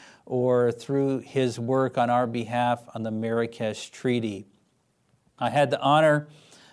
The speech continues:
of going to, uh, a memorial event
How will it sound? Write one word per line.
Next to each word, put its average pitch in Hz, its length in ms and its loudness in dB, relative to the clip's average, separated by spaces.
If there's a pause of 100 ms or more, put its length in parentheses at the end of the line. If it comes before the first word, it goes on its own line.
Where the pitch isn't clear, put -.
of 117 200 -2
going 139 480 2
to, 135 520 0
uh, 120 320 -2
a 117 100 -6
memorial 131 640 2
event 131 500 0